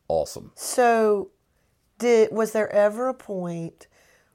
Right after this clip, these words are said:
Speaker 2: where Lucas maybe got down, discouraged, felt like, "I just can't go anymore"?
Speaker 1: Yeah. Yeah.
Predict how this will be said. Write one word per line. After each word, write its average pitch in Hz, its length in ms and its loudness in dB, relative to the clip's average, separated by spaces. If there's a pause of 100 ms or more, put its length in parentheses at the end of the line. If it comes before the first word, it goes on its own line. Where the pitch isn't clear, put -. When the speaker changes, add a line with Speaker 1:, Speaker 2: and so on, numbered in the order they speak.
(140)
Speaker 2:
where 185 280 -2
Lucas 185 720 -4 (960)
maybe 196 300 -4
got 180 280 0
down, 233 840 -4 (360)
discouraged, 214 960 0
felt 190 340 -2
like, 196 380 -2 (200)
"I 190 120 0
just 180 240 -8
can't - 440 -14
go 185 220 -2
anymore"? 226 400 -6 (1120)
Speaker 1:
Yeah. 101 380 2 (1000)
Yeah. 104 300 6